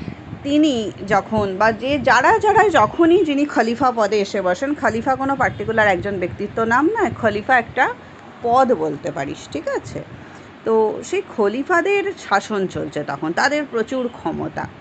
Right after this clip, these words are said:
তো সেই খলিফাদের সাম্রাজ্য বিস্তারের বৃহত্তর পরিকল্পনার অঙ্গ হিসেবেই সিন্ধু অভিযানকে দেখা হয়েছে। ছশো চুয়াল্লিশ খ্রিস্টাব্দের মধ্যে আরবরা পারস্য অধিকার করে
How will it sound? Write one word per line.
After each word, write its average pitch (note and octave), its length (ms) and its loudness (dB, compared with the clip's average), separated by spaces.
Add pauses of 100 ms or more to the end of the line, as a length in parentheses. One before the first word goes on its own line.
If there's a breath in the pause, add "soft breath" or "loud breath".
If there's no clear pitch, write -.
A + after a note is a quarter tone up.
(520 loud breath)
তো D4 100 0
সেই D#4+ 160 -2
খলিফাদের C#4+ 680 0
সাম্রাজ্য G#3 580 0
বিস্তারের C4+ 600 -2
বৃহত্তর B3 680 -2
পরিকল্পনার A3+ 840 0 (100)
অঙ্গ G3 340 -2
হিসেবেই B3+ 580 0
সিন্ধু A3+ 640 -2
অভিযানকে G#3+ 560 -2
দেখা D3 340 -2
হয়েছে। C#3+ 420 -8 (960 loud breath)
ছশো A#3+ 320 0
চুয়াল্লিশ A#3+ 460 0 (100)
খ্রিস্টাব্দের D4 640 -2
মধ্যে G3+ 400 -2
আরবরা G3+ 500 2
পারস্য G3 520 -2
অধিকার D3+ 400 -4
করে C#3+ 240 -6